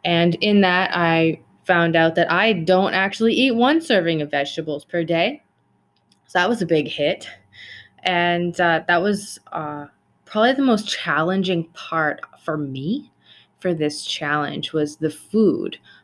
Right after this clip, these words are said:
I usually would only go to the grocery store once every couple weeks. And here I was at the grocery store twice a week 'cause I needed fresh fruit and veggies. Uh, so that was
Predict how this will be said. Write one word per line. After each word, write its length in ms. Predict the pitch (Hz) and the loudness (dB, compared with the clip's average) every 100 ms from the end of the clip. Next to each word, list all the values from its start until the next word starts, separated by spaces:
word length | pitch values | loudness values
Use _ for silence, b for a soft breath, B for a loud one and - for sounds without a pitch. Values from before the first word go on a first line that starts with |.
| _ | _
I 460 | 170 170 170 165 - _ _ _ _ _ | 0 2 2 0 -8 _ _ _ _ _
usually 400 | 196 208 202 196 | -2 0 2 2
would 120 | 175 | 2
only 220 | 170 165 | 2 2
go 180 | 160 170 | 2 2
to 60 | 165 | 2
the 120 | 156 | 0
grocery 400 | 160 180 - 165 | 0 0 0 -4
store 500 | - 156 139 135 127 - - - | -2 -2 0 -2 -6 -14 -20 -8
once 260 | 180 175 180 | -6 -4 -4
every 500 | 156 160 151 147 _ - | -2 -2 -2 -4 _ -14
couple 480 | - 202 175 156 160 | -2 -2 0 0 2
weeks. 460 | 262 160 160 - | 2 2 0 -2
And 140 | 185 190 | 2 4
here 180 | 233 | 4
I 120 | 214 190 | 6 6
was 280 | 202 226 | 6 4
at 100 | 190 | 2
the 60 | 170 | -4
grocery 360 | 165 226 226 214 | 0 0 0 -4
store 220 | 202 175 | -4 -2
twice 340 | 226 226 220 | 2 2 0
a 40 | 208 | -2
week 360 | 269 254 - B B B - | -2 -2 -8 B B B -2
'cause 160 | 233 | 0
I 100 | 214 | 2
needed 320 | 214 220 214 214 | 4 2 2 -2
fresh 380 | 214 196 - | 0 0 -2
fruit 240 | - 196 180 | -4 -4 -2
and 140 | 170 | -4
veggies. 800 | 202 247 233 - - - - - b b b b b b b - | -2 -2 -4 -8 -14 -20 -20 -20 b b b b b b b -10
Uh, 320 | 175 170 175 | -6 -6 -6
so 500 | 170 - 202 185 175 - | -8 -6 -2 -2 -2 -2
that 220 | 190 - | -2 0
was 680 | 202 185 175 - - - | 2 2 0 -6 -14 -18